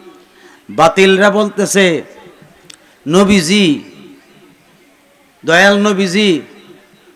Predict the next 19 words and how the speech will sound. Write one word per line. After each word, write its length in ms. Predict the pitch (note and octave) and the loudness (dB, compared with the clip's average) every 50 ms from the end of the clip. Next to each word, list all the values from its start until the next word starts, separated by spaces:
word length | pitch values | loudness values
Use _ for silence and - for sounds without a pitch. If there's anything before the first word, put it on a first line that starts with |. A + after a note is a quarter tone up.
| _ - | _ -16
স্বয়ং 520 | - - F3 F#3 F#3+ F#3+ F#3 F3+ F3 E3 | -8 -2 0 2 2 4 2 2 0 0
মাটির 440 | E3 E3 D#3+ D#3+ D#3 E3 D#3+ D3 C#3+ | 0 0 0 2 2 0 -2 -2 -2
জাত। 280 | A#2+ C3+ B2+ A2+ A2 - - - - - - - - - - - - - B2+ B2 - A#3 - C#3 C#3+ C#3+ C#3+ C#3+ C#3 C3+ C3+ C#3 C#3+ D3 C#3 - E3 F3 F3+ F3+ F#3 F#3+ - - - - - - - - - - - | 0 0 0 0 -2 -4 -10 -18 -20 -20 -20 -20 -20 -20 -20 -20 -20 -20 -20 -20 -18 -18 -20 -20 -20 -20 -20 -20 -20 -20 -20 -18 -18 -18 -18 -18 -20 -18 -18 -18 -18 -18 -20 -20 -20 -20 -20 -20 -20 -20 -20 -14 -10
কিসের 320 | E3 D#3+ C#3 F3+ G3 F#3+ F#3+ | -10 -6 -2 -2 -2 0 0
জাত? 340 | G#3+ G#3+ G#3 G3 F3 D3+ - - - - - - - - - - - - - - - - _ - | 0 0 2 2 0 -2 -4 -10 -20 -20 -20 -20 -20 -20 -20 -20 -20 -20 -20 -20 -20 -20 _ -18
মাটির 460 | A#2 A2+ - F3+ - D#3 E3 D3+ C#3 | -18 -10 -10 -10 -8 -6 -8 -10 -8
জাত। 220 | B2 C#3 C3+ B2 - | -8 -10 -10 -10 -10
মানে 240 | C3 C#3+ C#3+ D3 D3 | -10 -10 -10 -8 -6
আপনি 300 | D3 D3+ D3+ - D3+ D#3+ | -6 -6 -6 -8 -10 -8
আমি 220 | D#3+ D#3 D3+ E3 F3 | -8 -6 -6 -6 -6
মাটির, 460 | F3+ F#3 F#3 F#3 G3 G#3+ A#3+ A#3+ D4 - - - - _ _ _ _ _ _ _ _ _ _ _ - | -6 -6 -6 -6 -6 -8 -8 -10 -12 -18 -20 -20 -20 _ _ _ _ _ _ _ _ _ _ _ -8
নবীও 420 | D#3+ E3+ E3 D#3+ D#3 D#3+ D#3 D3 | -6 -6 -4 -4 -4 -4 -4 -4
মাটির। 340 | C3+ C3 A#2+ - - F#2+ E2 - - - _ _ _ _ _ _ _ _ F#4+ _ _ _ _ _ _ _ _ _ _ _ _ _ _ _ _ _ _ _ | -6 -8 -10 -12 -14 -18 -20 -20 -20 -20 _ _ _ _ _ _ _ _ _ _ _ _ _ _ _ _ _ _ _ _ _ _ _ _ _ _ _ _
তাহলে 200 | - D3 D#3 D#3+ | -6 -4 -4 -2
মিলাইলো 440 | D#3 E3 F#3 F#3+ G3 G3+ G3 G#3 G3+ | 0 0 0 2 2 2 2 2 0
কিনা? 340 | F3 G3 F#3+ D#3+ C#3+ A#2 G2 - - - - - - - - - - - - - - - - - - _ - _ _ - | 0 0 -2 -2 -4 -6 -10 -14 -20 -20 -20 -20 -20 -20 -20 -20 -20 -20 -20 -20 -20 -20 -20 -20 -20 _ -20 _ _ -2
কথা 280 | F3 F3 F#3+ G3+ G3+ | -2 0 2 2 2
বলে 160 | G3+ G3+ F#3 | 2 2 2
না, 180 | E3+ D#3+ C3+ G#2+ | 2 0 -2 -4